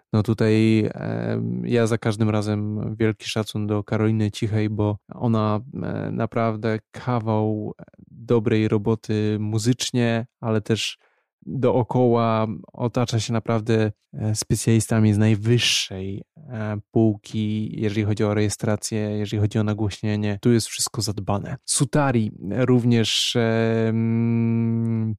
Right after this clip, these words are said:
cieszy to bardzo z albumem Siostry Rzeki. No i tutaj kapela ze wsi Warszawa za Uwodzenie zgarnęła główną statuetkę. Następnie album roku Alternatywa i tu Błoto, czyli ekipa.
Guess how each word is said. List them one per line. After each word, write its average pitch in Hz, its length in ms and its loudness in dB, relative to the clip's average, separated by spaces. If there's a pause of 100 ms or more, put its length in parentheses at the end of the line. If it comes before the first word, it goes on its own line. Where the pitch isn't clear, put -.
cieszy 117 340 0
to 113 160 2
bardzo 110 600 2
z 117 240 -8 (120)
albumem 110 580 2
Siostry 110 580 -2 (100)
Rzeki. 135 580 0 (720)
No 143 80 2
i 139 100 4
tutaj 113 520 2
kapela 113 360 0
ze 110 140 0
wsi - 220 -4
Warszawa 104 680 0
za 104 440 -2
Uwodzenie 110 640 0
zgarnęła 110 440 -2
główną 110 340 0
statuetkę. 127 840 0 (140)
Następnie 117 600 2
album 117 420 2
roku 113 320 2
Alternatywa 113 1000 2 (140)
i 123 120 -2
tu 113 200 0
Błoto, 131 720 2 (160)
czyli 160 320 -4
ekipa. 139 640 -2